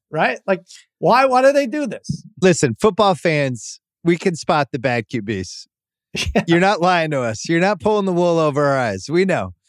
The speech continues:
Speaker 2: It, wait, what would be the low bar for Collinsworth? Like, if he was doing a Drew Luck Broncos game?
Speaker 1: <laughs>
Speaker 2: "Yeah, this Drew Luck, I just, I, when he gets momentum."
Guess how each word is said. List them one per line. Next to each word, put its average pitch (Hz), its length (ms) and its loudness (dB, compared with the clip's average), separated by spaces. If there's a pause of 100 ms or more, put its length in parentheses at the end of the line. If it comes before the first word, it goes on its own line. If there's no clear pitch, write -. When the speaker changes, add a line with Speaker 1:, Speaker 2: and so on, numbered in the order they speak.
(160)
Speaker 2:
It, 208 300 0
wait, 214 220 0 (100)
what 226 240 0
would 302 120 -8
be 294 140 -4
the 220 240 0
low 165 300 0
bar 143 280 0
for 127 160 -6
Collinsworth? 110 640 -4
Like, 110 180 -4
if 120 120 -6
he 143 100 -2
was 127 160 -2
doing 147 200 -2
a 120 80 0
Drew 139 220 -2
Luck 135 300 0
Broncos 135 480 -4
game? 165 300 -4 (280)
Speaker 1:
<laughs> - 240 -4
Speaker 2:
"Yeah, 262 280 2
this 285 240 2
Drew 240 240 2
Luck, 170 420 2
I 202 240 -2
just, 180 380 -4
I, 196 100 -2
when 208 220 0
he 262 140 0
gets 202 280 -2
momentum." 139 720 -2